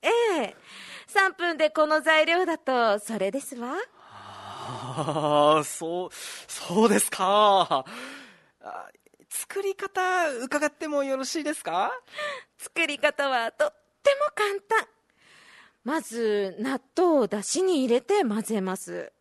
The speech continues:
Speaker 2: うんうん。
Speaker 1: そして、そこに砂糖百グラムを入れて、さらに混ぜます。
Speaker 2: おー、砂糖結構入れますね。
Speaker 1: 気にしない、気にし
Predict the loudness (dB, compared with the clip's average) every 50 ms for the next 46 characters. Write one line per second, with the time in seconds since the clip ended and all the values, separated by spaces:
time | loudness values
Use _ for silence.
0 | _ _ _ _ -12 -12 -12 -12 _ -12 -12 -12 -14 _ _ _ _ _ _ _
1 | -20 -20 -12 -8 -6 -6 -4 -4 -6 -8 -6 -2 0 0 0 0 -2 -4 _ _
2 | _ _ _ _ _ -6 -4 -4 -4 0 0 0 0 0 -2 -4 -4 -4 -6 -2
3 | 0 2 4 4 4 4 4 2 0 0 2 0 0 4 4 6 6 6 6 4
4 | 4 6 6 6 6 4 2 0 0 0 0 0 -2 -2 _ 0 0 0 -2 -4
5 | -10 _ -2 4 6 6 8 8 6 6 4 4 2 2 0 2 2 2 2 2
6 | 2 0 0 2 2 0 -2 -4 -6 -6 -4 -2 0 0 0 -2 -2 -6 -12 -14
7 | -14 -14 -14 -14 -12 -14 -14 -12 -12 -12 -12 -12 -12 -10 -10 -10 -10 -10 -2 2
8 | 2 2 4 4 2 0 2 2 4 6 8 8 8 8 6 4 2 2 4 6
9 | 8 8 8 8 8 8 6 4 2 -2 -2 -4 -6 -8 -6 -4 -4 -4 -2 -2
10 | -2 -4 -4 -4 -4 -2 2 2 4 4 4 2 0 -2 -4 -4 -2 -2 0 -2
11 | -2 -2